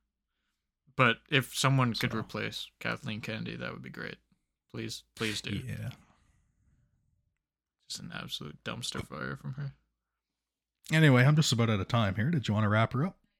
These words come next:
Speaker 1: Yeah, fair enough. All right, everyone. Thank you so much for watching.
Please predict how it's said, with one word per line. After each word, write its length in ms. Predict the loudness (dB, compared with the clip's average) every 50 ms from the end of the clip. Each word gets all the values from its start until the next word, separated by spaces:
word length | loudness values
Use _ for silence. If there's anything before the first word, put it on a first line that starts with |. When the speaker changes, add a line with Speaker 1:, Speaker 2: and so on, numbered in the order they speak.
| _ _ _ _ -20 -20 -20 -20 -20 _ _ _ _ _ _ -4
Speaker 1:
Yeah, 200 | 2 2 2 2
fair 280 | 2 0 0 2 4 4
enough. 320 | 4 4 0 -2 -2 -12 _ _ -20 -20 -20 -20 -20 -20 -20 -18 -18 -20 -20 _ _ _ 2
All 80 | 6 6
right, 140 | 8 8
everyone. 380 | 8 8 6 6 4 2 2 0 _ _ _ -6
Thank 200 | -4 -4 -4 0
you 80 | 0
so 140 | 2 2 2
much 160 | 2 0 0 0
for 120 | -2 -2
watching. 520 | 0 2 4 4 2 2 0 0 -2 -2